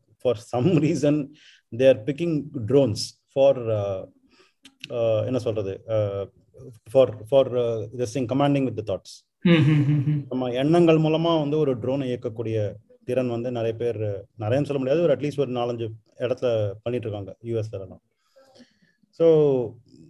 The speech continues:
Speaker 1: first thing is because we are doing E-plane அது இதுன்னு சொல்லும்போது, we wanted to have some such, uh, capability. I was interested, எனக்கு.
Speaker 2: ஓகே.
Speaker 1: And, uh, but fundamentally பாத்தீங்கன்னா, uh, this is actually very deep.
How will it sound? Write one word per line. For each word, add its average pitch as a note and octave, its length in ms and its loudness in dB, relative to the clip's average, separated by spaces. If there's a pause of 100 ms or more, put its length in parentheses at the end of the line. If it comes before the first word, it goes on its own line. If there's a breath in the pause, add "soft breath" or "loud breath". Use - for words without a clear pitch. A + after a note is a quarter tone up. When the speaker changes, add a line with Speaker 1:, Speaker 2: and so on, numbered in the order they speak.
(200)
Speaker 1:
first - 260 -2
thing F#3 120 6
is D#3+ 80 6
because D#3 380 4
we C#3+ 140 0
are D3 100 4
doing D3+ 260 2 (280)
E-plane C3+ 360 0
அது B2 140 -2
இதுன்னு B2+ 220 -4
சொல்லும்போது, B2 460 -4 (360)
we B2 100 -4
wanted C3 300 -2
to A#2 100 -6
have C3 240 0
some A#2+ 140 -8
such, A2 220 -6 (100)
uh, G2+ 220 -10 (300)
capability. A2+ 580 -6 (280)
I A#2+ 140 -4
was A#2+ 140 0
interested, A2 400 -6 (300)
எனக்கு. G#2+ 340 -6
Speaker 2:
ஓகே. - 320 -4 (760)
Speaker 1:
And, C#3+ 300 -4
uh, B2 520 0 (260)
but D3 200 0
fundamentally F#3+ 500 2
பாத்தீங்கன்னா, D#3+ 480 0 (280)
uh, A2+ 360 -6 (420)
this C#3 140 -4
is D3+ 120 2
actually D3 320 0
very C3+ 180 0
deep. A2 200 -6